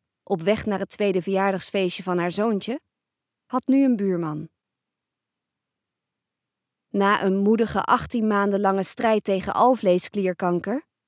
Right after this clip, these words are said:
was Connor O'Hare op vijfenveertigjarige leeftijd uiteindelijk bezweken aan die nare ziekte,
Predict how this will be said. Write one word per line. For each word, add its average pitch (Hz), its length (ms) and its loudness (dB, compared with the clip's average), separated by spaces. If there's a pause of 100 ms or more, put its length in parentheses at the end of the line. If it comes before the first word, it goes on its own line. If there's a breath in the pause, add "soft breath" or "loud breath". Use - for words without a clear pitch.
(460)
was 220 260 0
Connor 302 360 2
O'Hare 208 540 0
op 196 140 -4
vijfenveertigjarige 196 1080 -2
leeftijd 208 520 0
uiteindelijk 220 540 0
bezweken 208 600 2
aan 170 100 0
die 180 120 0
nare 175 340 -2
ziekte, 208 440 -10